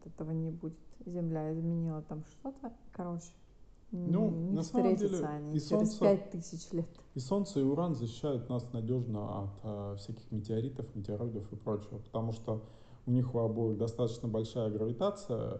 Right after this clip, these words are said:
Speaker 2: а Земля находится посередине между ними, в, в, по большей части. И поэтому все маломальски крупные объекты, и не только,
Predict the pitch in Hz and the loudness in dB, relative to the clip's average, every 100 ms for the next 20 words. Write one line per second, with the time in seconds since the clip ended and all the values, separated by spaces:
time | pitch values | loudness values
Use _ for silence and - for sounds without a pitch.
0 | - 107 104 104 113 113 107 123 113 - | -6 -4 -2 0 2 2 0 -2 -4 -6
1 | - - 120 107 107 107 107 110 143 226 | -10 -6 -2 -2 -2 -2 -4 -4 -4 -2
2 | 131 101 - 110 104 104 - 110 110 101 | -4 -8 -10 -10 -8 -8 -6 -6 -4 -6
3 | - - 104 - - - - - - - | -8 -10 -10 -12 -16 -16 -16 -16 -18 -12
4 | - 110 110 107 120 143 131 110 101 - | -2 0 2 4 4 4 2 0 -2 -2
5 | 117 113 110 110 110 113 113 110 98 - | 2 2 2 2 0 -2 -2 -4 -6 -8
6 | - 107 107 110 110 156 - - 101 98 | -6 -4 -2 -2 -2 -4 -6 -4 -4 -2
7 | 98 98 104 101 - 101 98 98 101 | -4 -4 -4 -6 -6 -6 -6 -6 -6